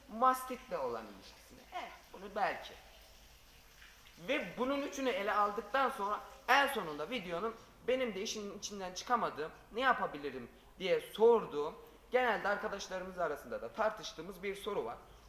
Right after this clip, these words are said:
Onu da burada, e, sizlere soracağım. Siz de yorumlarda bu sorunun en mantıklı cevabını vermeye çalışırsınız.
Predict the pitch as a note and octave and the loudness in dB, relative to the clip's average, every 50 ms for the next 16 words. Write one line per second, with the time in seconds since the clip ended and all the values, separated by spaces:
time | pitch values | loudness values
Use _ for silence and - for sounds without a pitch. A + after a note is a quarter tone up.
0 | - - A#3+ B3 A#3+ F#3+ E3 E3 - E3+ F#3+ A#3+ G#3+ - C3 A#2+ - - - - | -6 -2 0 0 2 2 0 0 0 0 -2 -2 -2 0 -2 -4 -6 -8 -14 -20
1 | - - - - F3+ F3 - - A#3+ A#3 F3+ F3 D3+ C#3 - - A3 A3 F#3+ D#3 | -20 -20 -16 -14 -14 -12 -8 -8 -8 -6 -2 -2 -2 -2 0 2 2 2 2 2
2 | D3 D3+ E3 - - A#3 A3+ F#3 E3 D#3+ G3 G#3 G#3+ G3 F3+ D3+ C3 A#2+ A2+ A2 | -4 -6 -6 -8 -10 -10 -6 -2 -2 0 2 2 2 2 0 -4 -4 -6 -6 -4
3 | B2 - F#3+ G3+ - - - - - - - B3 C4 - G#3 F3 D3 C#3+ C#3 C3 | 0 0 0 0 -2 -6 -14 -18 -16 -10 -6 -6 -6 -4 -4 -4 -4 -4 -8 -10
4 | C#3 C3+ - - - G#3 G#3+ G#3 G3+ F#3 E3+ E3 D#3 - - C#3 - - C3 - | -12 -14 -14 -10 -6 -4 -4 -4 -4 -4 -4 -4 -4 -6 -12 -16 -16 -16 -12 -4
5 | F3+ G3 F3+ D#3 C#3 B2 A#2+ B2+ C#3 D3+ D#3 A3 G#3+ F#3+ E3 C#3+ C3 C#3 E3 - | 0 2 2 4 2 0 -4 -6 -10 -8 -4 -2 -2 -2 -2 -4 -6 -8 -8 -8
6 | - - - G3 F3+ - - A#2+ - - - B2 E3+ G3+ | -4 -4 -4 -4 -6 -10 -14 -16 -18 -16 -12 -12 -12 -12